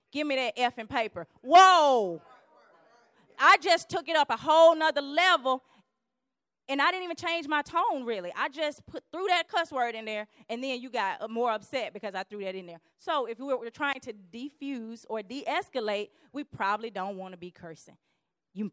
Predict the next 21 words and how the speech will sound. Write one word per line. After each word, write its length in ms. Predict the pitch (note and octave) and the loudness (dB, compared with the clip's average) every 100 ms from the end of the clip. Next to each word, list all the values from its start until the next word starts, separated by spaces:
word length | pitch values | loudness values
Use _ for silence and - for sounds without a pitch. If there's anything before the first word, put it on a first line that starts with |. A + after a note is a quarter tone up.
| - | -6
might 180 | G#3 | -4
not 180 | A3 G#3+ | -2 -2
wanna 160 | G#3 G3+ | -4 -10
be 60 | |
cursing 360 | G#3 G#3 G3+ G#3 | -10 -10 -10 -12
anyways, 360 | F3+ E3+ E3 E3 | -12 -12 -12 -14
but 120 | F#3+ | -8
that's 200 | A3 - | -8 -6
your 80 | A3 | -8
business 400 | G3+ E3+ E3 - | -8 -10 -12 -20
'cause 160 | E3 | -14
y'all 160 | F3 F3 | -12 -12
grown. 280 | D#3+ D3 D#3+ _ _ - | -14 -18 -20 _ _ -18
The 140 | - - _ _ _ _ _ _ _ _ _ _ _ A4 A4+ _ _ _ _ A3+ | -18 -18 _ _ _ _ _ _ _ _ _ _ _ _ _ _ _ _ _ _
next 240 | C#4+ _ | -20 _
one 100 | _ C#4 | _ _
is 80 | - C#4 | -20 _
labeling 400 | D4+ F4 F4+ F4+ D4 | -20 -20 -20 -20 _
and 140 | D#4 D4 | -20 -20
name 280 | C#4 D4 D4 | -20 -20 -20
calling. 420 | C#4+ C4 - - | -16 -8 -6 -6